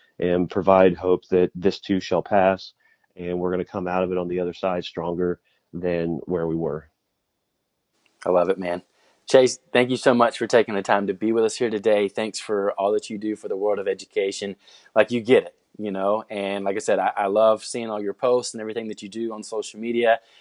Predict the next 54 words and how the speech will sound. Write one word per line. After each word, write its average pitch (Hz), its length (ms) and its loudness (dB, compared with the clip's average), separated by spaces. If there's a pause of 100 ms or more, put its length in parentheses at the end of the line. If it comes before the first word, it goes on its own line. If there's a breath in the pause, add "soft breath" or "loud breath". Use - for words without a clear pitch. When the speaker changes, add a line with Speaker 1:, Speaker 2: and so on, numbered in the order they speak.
(140)
Speaker 2:
Had 107 160 2
the 101 60 -6
opportunity 110 580 -2
to 101 400 0
spend 107 260 -6
some 101 100 -10
time 123 240 0
with 113 140 -4
you 113 160 -4
here 117 180 -2
when 110 140 -4
we 107 80 -4
did 107 140 -2
our 107 40 2
Educator 107 440 -6
Summit 110 340 -8
down 101 160 -2
in 101 80 -16
Mississippi, 117 800 -2
and 95 280 -12
to 107 80 -6
meet 104 200 -4
your 98 100 -2
wife 110 300 4
as 104 120 -8
well. 110 480 6
And 101 200 -8 (420 loud breath)
just 135 160 -2
think 147 160 2
the 120 120 6
absolute 120 380 4
world 120 280 4
of 117 160 2
you. 123 200 -2
And 101 80 -12
just, 107 240 -10
again, 104 280 -8
just 101 120 -8
wanna 110 140 -8
say 104 180 -4
thank 107 280 -8
you 110 80 -10
for 104 160 -4
all 101 100 0
that 104 160 -4
you're 104 100 -8
doing 107 260 -8
for, 101 520 -2
for 107 120 0
our 101 60 2
young 104 280 -6
people 127 420 -4
and 107 160 -8
for 104 140 -6